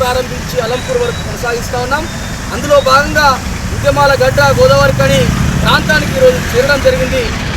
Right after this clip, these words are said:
స్థానిక అంబేద్కర్ గారికి నివాళులర్పించి మేము ఈ సందర్భంగా మాట్లాడుతూ ఉన్నాం. ఇవాళ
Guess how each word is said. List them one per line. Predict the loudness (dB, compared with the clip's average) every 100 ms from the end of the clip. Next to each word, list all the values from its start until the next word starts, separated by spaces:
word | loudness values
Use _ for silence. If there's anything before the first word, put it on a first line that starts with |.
| -4
స్థానిక | 0 0 0 -2
అంబేద్కర్ | 0 -2 0 -2 0
గారికి | 0 0
నివాళులర్పించి | -2 0 0 0 0 -4 -4 -4 -4 -6 -6 -4
మేము | -2
ఈ | -2
సందర్భంగా | 0 2 0 -2 -4
మాట్లాడుతూ | -4 -2 -2 -2 -4
ఉన్నాం. | -4 -4 -6 -6 -6 -6 -2
ఇవాళ | 2